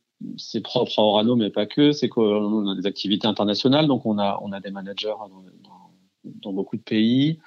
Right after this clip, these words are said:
et puis même, même pour la France, euh, c'est, c'est parfois compliqué de, de connaître, d'avoir une vision assez, assez fine des attentes, euh, puisqu'on, on, voilà, on délivre des messages en, euh,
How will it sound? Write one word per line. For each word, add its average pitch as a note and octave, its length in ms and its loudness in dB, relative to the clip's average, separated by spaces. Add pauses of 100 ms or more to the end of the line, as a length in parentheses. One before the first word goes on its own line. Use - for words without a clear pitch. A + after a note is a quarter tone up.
(280)
et A2 200 2
puis A2 200 2
même, A2 240 4
même A2 440 0
pour A2+ 120 -6
la G#2 120 4
France, D3+ 500 0
euh, A2 280 2
c'est, G#2 200 -2
c'est A2 160 -2
parfois B2 340 0
compliqué D3+ 480 2
de, C#3 120 4 (180)
de A#2 80 2
connaître, A#2 540 0
d'avoir A2 240 2
une A2+ 80 2
vision B2 320 2
assez, A#2+ 400 2
assez A2 260 -2
fine C#3 240 0
des A#2+ 200 4
attentes, D3 580 0
euh, G2+ 160 0
puisqu'on, G2 640 -4 (200)
on, F#2 240 -8 (160)
voilà, F#2 300 -8
on F2+ 160 -10 (320)
délivre G2+ 500 -2
des F#2+ 120 -4
messages G#2 400 -2
en, F#2 180 -16 (920)
euh, - 100 -20